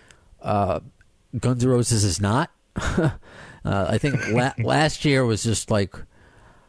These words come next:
Speaker 1: I mean, of course, Guns N' Roses releases new music when there's a pandemic. Like, what are the odds of both of those two things happening? They
Speaker 2: <laughs>
Speaker 1: happened.
Speaker 2: Right.
Speaker 1: Like, w-, this is the times we're living in. But so we've, as,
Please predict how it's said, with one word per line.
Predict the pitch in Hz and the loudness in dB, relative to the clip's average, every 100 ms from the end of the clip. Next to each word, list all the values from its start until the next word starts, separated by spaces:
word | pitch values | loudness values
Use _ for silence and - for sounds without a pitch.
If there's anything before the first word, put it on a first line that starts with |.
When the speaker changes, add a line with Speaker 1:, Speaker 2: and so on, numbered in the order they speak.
| _ - | _ -6
Speaker 1:
I | 107 | -2
mean, | 101 98 | -2 -2
of | 104 | -4
course, | - 180 226 - - - | 0 0 0 -2 -8 -6
Guns | 110 107 127 | -2 -2 0
N' | 135 | 2
Roses | 113 107 117 101 | 2 0 0 0
releases | 101 101 107 113 92 | 0 0 0 0 0
new | 110 | -2
music | 107 95 107 113 | 0 0 0 -2
when | 113 | 0
there's | 107 107 | 0 0
a | |
pandemic. | 117 139 143 180 226 - - _ _ _ - | 0 0 0 0 -2 -6 -14 _ _ _ -8
Like, | 98 - | -8 -6
what | 139 131 | -2 0
are | 151 | 2
the | |
odds | 156 143 147 | 2 0 0
of | 143 | 2
both | 156 | 0
of | 151 | 2
those | 170 160 | 0 2
two | 202 | 0
things | 208 240 233 | 0 0 2
happening? | 254 359 247 143 - - - _ _ _ | 2 2 0 0 -6 -8 -14 _ _ _
They | - 143 | 0 2
Speaker 2:
<laughs> | |
Speaker 1:
happened. | 135 180 - 240 120 113 | 2 2 4 2 2 0
Speaker 2:
Right. | 107 - - | -2 -4 -8
Speaker 1:
Like, | - 156 - | -2 0 2
w-, | 151 143 | 0 0
this | 127 156 208 | 0 0 0
is | 170 | 0
the | 190 | 2
times | 220 285 | 0 0
we're | 175 | 0
living | 123 113 107 | 2 2 0
in. | 101 | 0
But | 107 135 - - - - - - - - - | 0 -2 -4 -20 -20 -20 -20 -20 -20 -20 -8
so | - - 190 180 | 0 4 6 6
we've, | 170 170 175 196 208 196 175 143 - - _ _ - | 4 0 0 2 4 4 2 0 -6 -16 _ _ -12
as, | 185 147 123 | -4 -2 -2